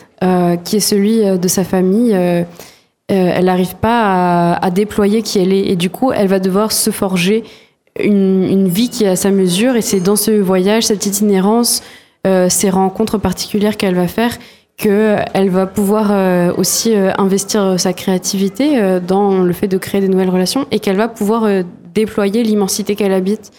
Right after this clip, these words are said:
Et du coup, voilà, effectivement, euh, bah, pour toutes les personnes qui peut-être, euh, se reconnaissent pas, euh, dans le mode de vie, euh,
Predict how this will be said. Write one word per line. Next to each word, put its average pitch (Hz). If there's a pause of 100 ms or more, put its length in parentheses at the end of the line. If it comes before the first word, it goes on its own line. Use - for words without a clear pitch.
(380)
Et 202
du 185
coup, 240
voilà, 190
effectivement, 190
euh, 175 (360)
bah, 180
pour 175
toutes -
les 220
personnes 202
qui 185
peut-être, 185
euh, 180 (240)
se -
reconnaissent 185
pas, 196
euh, 180 (420)
dans 196
le 190
mode 196
de 202
vie, 196
euh, 175